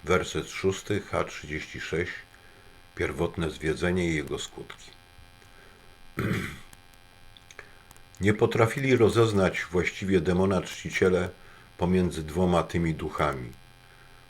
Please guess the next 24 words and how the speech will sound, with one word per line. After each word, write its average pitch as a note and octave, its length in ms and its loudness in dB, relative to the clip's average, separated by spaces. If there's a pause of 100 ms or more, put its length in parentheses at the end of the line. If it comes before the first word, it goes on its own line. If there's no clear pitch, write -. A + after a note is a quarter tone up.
Przybyło G2 480 6
do F#2 140 6
nich F2+ 220 2
oszustwo, - 760 -2 (460)
gdy D2 100 -6
decyzje D2 520 -4
podejmowali. C2+ 840 -4 (800)
I E2+ 80 0
myśl G#2 360 6
najgorszą F#2 640 6
wybrali, F2 580 6 (360)
wyruszyli F#2+ 460 4
przeto F#2 320 4
gwałt G2 440 8
siejąc, F#2+ 580 6 (280)
aby D#2+ 280 4
życie F#2+ 320 2
na E2+ 140 4
świecie F2 380 0
unicestwić. D2+ 720 -4 (1600)
Cóż B2+ 240 4
więc A2+ 300 2
należy G#2 380 4
czynić, D2 420 -4